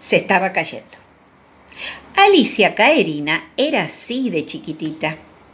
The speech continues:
y s-, estaba todo el día en la casa de los abuelos porque la mamá y el papá trabajaban. Los abuelos la cuidaban. Y el abuelo decía, "Alicia, Alicia, vení a tomar la leche".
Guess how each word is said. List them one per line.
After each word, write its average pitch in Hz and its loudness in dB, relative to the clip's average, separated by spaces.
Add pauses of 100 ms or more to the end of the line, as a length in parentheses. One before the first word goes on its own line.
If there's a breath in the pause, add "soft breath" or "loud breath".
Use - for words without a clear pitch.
(800 loud breath)
y 285 4
s-, - -4
estaba 226 2
todo 247 -2
el 240 0
día 247 -2
en 165 -4
la 139 -6
casa 190 -8
de 214 -4
los 226 -6
abuelos 254 2
porque 311 -2
la 185 0
mamá 160 -4
y 180 -2
el 220 -2
papá 180 -4
trabajaban. 175 0 (760 loud breath)
Los 151 -10
abuelos 147 -2
la 233 4
cuidaban. 131 -2 (800 loud breath)
Y 233 4
el 226 8
abuelo 220 6
decía, 180 -6 (540)
"Alicia, 285 2
Alicia, 294 0
vení 262 0
a 302 -4
tomar 285 2
la 277 4
leche". 269 4